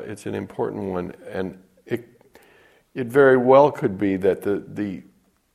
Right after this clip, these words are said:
as Thich Nhat Hanh says, the next Buddha will be a Sangha. That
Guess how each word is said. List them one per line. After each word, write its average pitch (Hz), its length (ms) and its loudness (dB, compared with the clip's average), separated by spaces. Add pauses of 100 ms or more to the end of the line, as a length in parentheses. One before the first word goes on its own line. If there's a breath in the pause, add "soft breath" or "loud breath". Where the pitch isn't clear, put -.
(840)
as 110 280 -12
Thich 190 200 -12
Nhat 151 200 2
Hanh 113 260 0
says, 98 220 -4
the 107 100 -6
next 113 320 -4
Buddha 120 260 0
will 95 160 0
be 92 140 -4
a 85 80 -4
Sangha. 95 580 -4 (520 soft breath)
That 117 320 -4